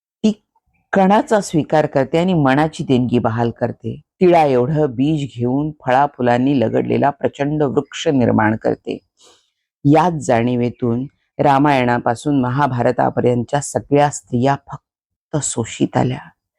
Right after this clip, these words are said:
अन्याय, अरेरावी आणि बरचसं काही.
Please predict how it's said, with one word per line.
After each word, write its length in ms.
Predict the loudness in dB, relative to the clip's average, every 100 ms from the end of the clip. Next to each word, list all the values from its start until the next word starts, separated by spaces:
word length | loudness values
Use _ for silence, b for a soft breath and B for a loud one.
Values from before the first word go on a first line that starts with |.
| b b b 0
अन्याय, 640 | 4 6 4 4 0 0
अरेरावी 640 | 2 4 4 4 2 0
आणि 240 | 0 2 0
बरचसं 680 | 0 -2 2 0 -2 -4 -2
काही. 380 | -2 -6 -8